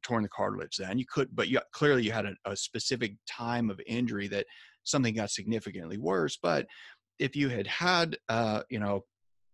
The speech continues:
addressed it in some way conservatively with trying to do strengthening or stretching or whatever, maybe you wouldn't have had that incident at all, which is what I hear when I hear your story. Do you think that's about right? Or, um, you know,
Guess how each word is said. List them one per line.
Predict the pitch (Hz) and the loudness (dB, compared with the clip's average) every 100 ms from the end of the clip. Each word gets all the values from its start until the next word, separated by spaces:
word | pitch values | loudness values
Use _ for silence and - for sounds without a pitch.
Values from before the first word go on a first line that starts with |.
| _ _ _ - | _ _ _ 0
addressed | 123 131 127 113 | 4 4 4 0
it | |
in | 113 | 2
some | 117 113 | 2 2
way | 107 107 | 2 0
conservatively | 107 - 117 110 104 104 104 | -2 0 2 2 0 -2 -2
with | 104 - | -4 -6
trying | 127 120 117 | -4 -2 -2
to | |
do | 104 104 | -2 -4
strengthening | - 117 113 113 110 104 | -4 -4 -4 -4 -4 -4
or | 101 | -6
stretching | - 107 - 107 | -4 -4 -4 -6
or | 101 | -4
whatever, | 107 139 147 120 | -2 0 0 0
maybe | 117 123 117 | 0 0 0
you | |
wouldn't | 110 101 101 | 2 0 -2
have | 113 | -2
had | 104 | -2
that | 101 101 | -2 -2
incident | 101 - 104 101 110 | -2 -4 -6 -8 -6
at | 101 | -6
all, | - 104 92 - | -4 -2 -4 -4
which | 104 - - - - - | -8 -8 -12 -20 -12 -10
is | 104 | -4
what | 107 | 0
I | 120 | 0
hear | 117 113 | 0 -2
when | 107 104 | -4 -6
I | |
hear | 104 101 | -8 -10
your | 85 | -8
story. | - - 104 85 | -8 -6 -6 -6
Do | 90 | -8
you | 104 | -6
think | 117 | -6
that's | 120 104 - | -4 -6 -6
about | 101 95 87 | -6 -6 -4
right? | 120 170 175 - | -4 -4 -4 -6
Or, | 110 104 - - - _ - | -8 -8 -14 -20 -20 _ -8
um, | 104 98 90 90 - _ _ _ | -6 -4 -6 -12 -16 _ _ _
you | - | -8
know, | 104 101 98 | -6 -6 -8